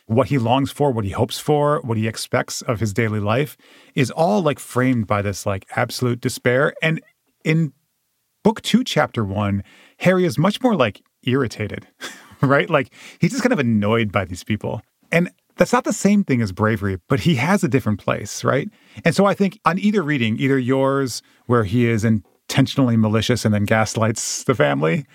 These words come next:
or my reading where he's just kind of indifferent to how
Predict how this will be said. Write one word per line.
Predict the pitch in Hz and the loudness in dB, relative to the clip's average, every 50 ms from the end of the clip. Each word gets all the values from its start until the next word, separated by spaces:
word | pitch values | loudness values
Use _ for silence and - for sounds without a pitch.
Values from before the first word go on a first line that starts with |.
| - - - 147 123 104 - | -20 -20 -20 -18 -14 -6 -2
or | 143 139 139 | 0 0 2
my | 135 139 143 175 185 | 4 4 2 2 2
reading | 156 147 143 143 143 139 | 0 -2 -2 0 0 2
where | 131 135 | 2 0
he's | 117 101 135 117 | 0 0 -2 -2
just | 101 131 - - | -2 -2 -2 0
kind | - 131 127 | 0 0 2
of | 110 | 2
indifferent | 110 107 101 87 - 113 - - 147 - 208 - | 2 0 0 0 -2 -2 0 0 -2 -2 -2 -6
to | - - 131 123 120 120 117 117 117 110 - | -2 0 0 2 2 2 2 2 0 0 -2
how | - - 117 113 117 117 117 120 120 120 120 123 - | -4 -4 -2 0 0 0 0 0 0 0 -2 -2 -4